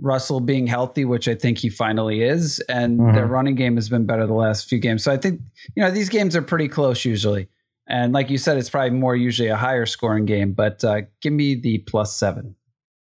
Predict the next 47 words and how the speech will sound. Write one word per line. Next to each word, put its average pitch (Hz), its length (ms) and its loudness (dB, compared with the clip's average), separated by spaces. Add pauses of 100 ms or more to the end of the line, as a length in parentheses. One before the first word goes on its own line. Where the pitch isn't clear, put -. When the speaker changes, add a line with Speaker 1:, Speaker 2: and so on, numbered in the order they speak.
Speaker 2:
All 107 300 2
right, 139 340 0
let's 147 200 -2
go 160 340 0
to, 143 720 2
uh, 127 40 -2
all 131 240 2
right, 143 240 0
just 160 200 -2
quick 180 180 -2
update, 156 440 0
Brad. 165 260 2
It 151 200 -4
actually 220 480 0
is 214 300 0
saying 196 360 2
the 160 80 2
ho-, 175 240 2
I 175 80 2
mean, 190 140 2
this 220 180 -2
is 208 100 -4
classic 180 540 -2
Brad, 135 380 0
right? 135 160 2
Like, 143 240 -2 (560)
he, 170 160 0
he's 185 260 2
right. 220 560 2
It's, 175 340 -2
he 180 140 2
sent 214 300 0
us 170 100 -2
a 165 60 -6
picture. 202 320 0
It 165 100 -2
says 170 180 0
the 165 120 2
host 196 300 2
is 175 120 -2
not 185 200 2
allowing 175 440 2
participants 170 640 -2
to 170 60 0
unmute 180 400 2
themselves. 131 600 0
So 135 380 0